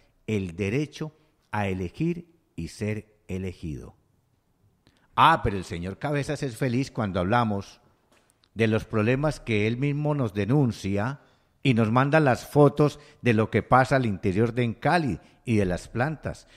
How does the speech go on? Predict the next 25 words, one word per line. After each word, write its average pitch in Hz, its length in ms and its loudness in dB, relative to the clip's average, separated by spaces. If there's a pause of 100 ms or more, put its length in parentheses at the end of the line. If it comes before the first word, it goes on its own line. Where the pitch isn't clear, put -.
(140)
como 135 300 4
por 131 160 4
ejemplo 151 340 0
las 147 180 0
denuncias 131 560 -4 (360)
que 113 120 0
muy 180 300 10
bienvenidas 160 640 0
nos 127 200 -6
ha 127 60 -2
enviado 139 520 0 (560)
el 107 160 0
señor 113 380 -2
Cabezas 127 640 -2 (240)
del 98 240 2
estado 127 460 2
de 120 60 4
los 92 260 0
pozos 123 600 -2 (200)
o 135 160 4
del 110 120 4
estado 123 500 2
de 123 80 4
las 95 240 -2
plantas, 123 640 -2